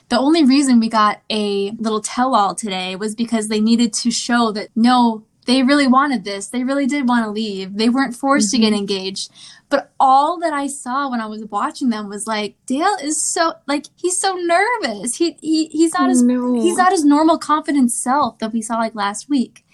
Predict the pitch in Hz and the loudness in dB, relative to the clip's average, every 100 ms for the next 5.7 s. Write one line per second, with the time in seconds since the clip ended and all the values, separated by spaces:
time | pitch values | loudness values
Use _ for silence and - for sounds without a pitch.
0 | _ - 226 233 226 226 220 220 220 277 | _ -4 -2 -2 -4 -6 -6 -4 -2 0
1 | 311 349 359 330 240 247 247 233 220 226 | 2 0 2 0 2 -2 -2 -6 -6 -4
2 | 226 226 226 226 - _ _ - 240 254 | -2 -2 -2 -4 -8 _ _ 0 2 2
3 | 240 190 170 - 226 269 285 277 247 247 | 0 -4 -8 -6 -4 -2 -2 -4 -4 -8
4 | - 214 214 220 208 185 - - _ _ | -6 -8 -8 -8 -10 -10 -14 -20 _ _
5 | - 240 208 214 - - | -12 -8 -8 -10 -16 -16